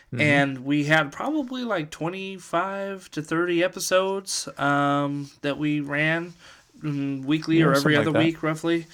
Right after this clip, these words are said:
Speaker 1: Mm-hmm.
Speaker 2: And, um, yeah, we kind of all aspects of the game. And, um, as we sort of transition out of the game, we sort of transition out of that podcast and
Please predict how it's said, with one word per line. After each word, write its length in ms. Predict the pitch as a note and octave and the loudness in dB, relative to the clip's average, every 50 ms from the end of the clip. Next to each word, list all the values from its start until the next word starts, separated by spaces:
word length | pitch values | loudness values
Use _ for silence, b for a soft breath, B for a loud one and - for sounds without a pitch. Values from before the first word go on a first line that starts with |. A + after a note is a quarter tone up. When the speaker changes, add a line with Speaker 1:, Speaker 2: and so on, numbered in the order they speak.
| B B B B | B B B B
Speaker 1:
Mm-hmm. 240 | B A2+ A2+ A#2 B2+ | B -6 -6 -2 0
Speaker 2:
And, 400 | D3+ D3+ D3 C#3+ C#3+ C#3 C#3 - | 2 2 2 2 0 0 0 2
um, 500 | C#3+ C#3 C#3 C#3 C#3 C#3 C#3 C3+ C3+ - _ | 4 6 6 6 6 6 4 2 -2 -8 _
yeah, 200 | - D#3 E3+ E3 | 2 4 6 6
we 180 | D3 C#3+ C#3+ C#3+ C#3 C#3+ C#3+ | 6 6 4 2 0 -4 -6
kind 180 | - - E3+ | -2 0 2
of 80 | D#3+ D3+ | 2 2
all 260 | C#3+ A#2 D3+ D#3 D3+ | 2 2 2 4 6
aspects 540 | C#3+ D3 D#3 D3+ - - D#3+ D3 D3 - - | 6 4 4 4 2 0 0 0 0 -2 -6
of 300 | - - C#3 D3 C#3+ C#3 | -2 0 2 2 2 0
the 60 | C#3 C3+ | -2 -2
game. 400 | C#3 C#3 D3 D3+ D3+ C#3 C3 C3+ C3 - | 0 0 0 2 0 -2 -2 -4 -6 -4
And, 540 | C3+ C3+ C3+ C3+ C3+ C3 C3+ C3+ C3+ B2+ C3+ | -2 -2 0 0 -2 -2 -4 -4 -4 -2 0
um, 360 | C3+ C3 C3 C3 C3 C3 C3+ B B B B B B B B B | 0 2 2 0 -2 -4 -8 B B B B B B B B B
as 140 | - D3 C#3+ | -4 0 2
we 80 | D3+ D3 | 2 2
sort 240 | D3 - F3 E3+ | 2 2 2 2
of 80 | D3+ D3 | 2 0
transition 520 | - - D#3 D3 D3 D3 D#3 D3 - D#3 | -2 -2 -2 -2 0 0 -2 -2 0 0
out 60 | D3+ D3 | 0 0
of 60 | C#3 | -2
the 60 | C3+ | -4
game, 340 | C3 B2 C#3 C#3 C#3+ D3 C#3+ | -6 -4 0 0 0 0 0
we 100 | C#3 C3+ | -2 -2
sort 200 | C3+ - C#3+ C3+ C3+ | -4 -4 -4 -4 -4
of 60 | B2 | -6
transition 500 | - - C#3 C3+ C3+ C#3 C#3 - C#3+ C3+ | -4 -4 -2 -2 -2 -2 -4 -4 -2 0
out 140 | C3 C3 B2+ | 0 0 0
of 60 | B2+ | -2
that 160 | B2+ A#2+ A#2+ | -4 -6 -4
podcast 640 | - F3 F#3+ G#3+ G3+ - - F3 E3+ E3+ F3 E3+ - C#3 | 0 2 0 0 0 0 2 4 4 4 4 2 4 4
and 320 | C3+ C3+ C3 C3 C3 B2 | 4 4 2 -2 -6 -12